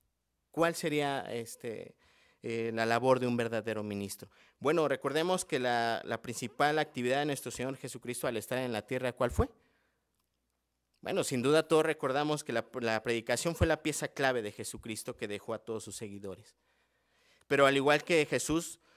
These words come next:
no lo hizo porque esta labor lo iba a conllevar a la fama, lo iba a con-, a conllevar a tener más poder o muchísima más autoridad, ¿no? O sea, recordamos que,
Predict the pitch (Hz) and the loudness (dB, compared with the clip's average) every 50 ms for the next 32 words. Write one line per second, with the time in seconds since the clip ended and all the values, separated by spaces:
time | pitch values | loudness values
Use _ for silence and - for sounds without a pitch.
0 | _ _ - 143 160 180 180 180 180 180 - 190 160 - 160 - 160 151 - 185 | _ _ -2 4 4 6 6 6 6 4 4 4 4 4 2 4 2 0 4 4
1 | 170 151 143 135 147 151 156 156 151 151 147 - 131 120 117 117 135 139 143 127 | 4 4 4 4 2 0 0 0 -2 -2 -2 -4 -6 -4 0 0 2 2 2 2
2 | 110 107 - - 139 131 143 147 147 156 156 151 151 151 151 156 151 _ - _ | 0 0 0 0 0 2 2 2 0 0 0 -2 -2 -2 -4 -6 -8 _ -20 _
3 | _ _ _ - 139 139 143 143 143 139 - 127 120 78 80 113 113 110 110 110 | _ _ _ -2 0 4 4 4 4 4 2 -2 -2 -2 -4 -4 -4 -2 -2 -4
4 | 107 107 - 120 117 117 120 131 131 135 123 117 - - - 120 117 123 127 127 | -4 -6 -6 -4 -2 0 2 2 2 2 0 0 -2 -4 -6 -4 -2 -2 -2 0
5 | 123 127 127 - - - 123 117 120 139 165 180 190 175 147 131 120 113 - - | 0 -2 -2 2 4 4 4 6 4 4 4 4 4 4 2 0 -2 -6 -8 -10
6 | - 120 117 120 120 123 131 123 - - 120 104 - - 117 113 113 113 120 165 | -10 -8 -6 -6 -4 -4 -4 -4 -2 -2 -2 -2 0 0 0 0 0 -2 -4 -4
7 | 208 - 107 123 135 175 208 - _ _ _ _ _ _ _ _ _ _ _ _ | -4 -6 -8 -12 -14 -16 -18 -20 _ _ _ _ _ _ _ _ _ _ _ _
8 | _ _ - - 143 135 135 - 151 143 147 156 165 170 170 170 - - 156 127 | _ _ -4 -2 0 0 0 2 2 4 4 4 4 4 2 0 -2 -2 -2 0
9 | 123 120 - - - | 0 -2 -4 -6 -10